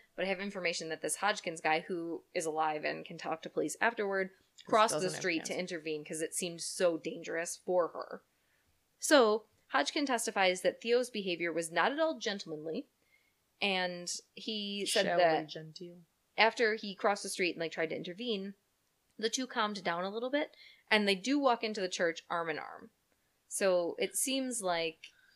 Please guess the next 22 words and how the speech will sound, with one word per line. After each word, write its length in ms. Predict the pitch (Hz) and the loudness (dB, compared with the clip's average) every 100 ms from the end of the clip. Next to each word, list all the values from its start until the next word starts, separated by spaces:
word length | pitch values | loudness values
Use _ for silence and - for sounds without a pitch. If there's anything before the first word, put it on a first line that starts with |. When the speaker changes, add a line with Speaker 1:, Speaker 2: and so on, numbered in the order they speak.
| - | -4
Speaker 1:
they've 420 | 185 180 170 185 - - | 2 2 2 -4 -10 -10
<sighs> 180 | - - | -14 -16
rectified 800 | 196 214 214 226 220 208 185 165 | 2 2 2 -2 -2 0 0 2
whatever 300 | 165 160 170 | 2 4 4
argument 460 | 240 262 247 240 | 2 2 -4 -2
they 100 | 240 | 0
were 120 | 214 208 | 0 0
having, 500 | 185 156 160 160 160 _ _ _ - | -2 -2 -4 -6 -14 _ _ _ -2
and 100 | 202 | 0
they're 80 | |
going 260 | 190 190 180 | 2 2 2
into 200 | 175 170 | -6 -8
church. 440 | - - - - - _ _ _ _ _ _ | -8 -10 -12 -20 -20 _ _ _ _ _ _
At 160 | 196 - | 0 0
nine 480 | 226 302 370 403 349 | 2 4 4 2 0
P 180 | 196 | 2
M, 300 | 170 160 170 - _ | 2 2 -2 -12 _
Theo 240 | 220 214 | 4 4
goes 260 | 202 180 165 | 4 2 0
into 160 | 170 165 | -6 -2
Vogel's 380 | 165 160 170 | -2 0 -2
meeting. 480 | 180 156 151 156 - | -4 -4 -4 -4 -8